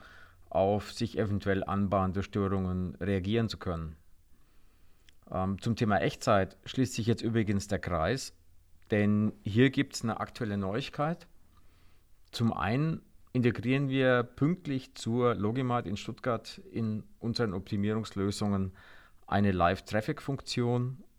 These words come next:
und informieren damit den Disponenten bereits während der Lieferung über die aktuelle Echtzeitsituation am Markt draußen.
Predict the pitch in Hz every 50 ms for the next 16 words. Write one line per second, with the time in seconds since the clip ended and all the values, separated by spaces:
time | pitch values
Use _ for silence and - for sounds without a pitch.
0 | - - - 104 107 107 104 101 - - 120 107 - 113 107 101 101 101 110 110
1 | 110 107 101 101 98 92 98 104 101 104 - - - - 98 95 98 - 110 107
2 | - - 107 101 90 90 95 104 113 - - 117 117 113 - - - - - -
3 | - - _ - - - - - - - 104 101 98 95 92 - 95 90 101 110
4 | 131 139 135 120 98 101 107 98 - 107 92 90 90 87 - - 95 98 95 -
5 | - - 98 - - - 104 82 - 82 98 - - - - 101 92 90 90 -
6 | - - - 95 85 78 - - - - 85 82 82 - - - - - - -
7 | 90 82 69 73 - - - 73 71 71 73 - -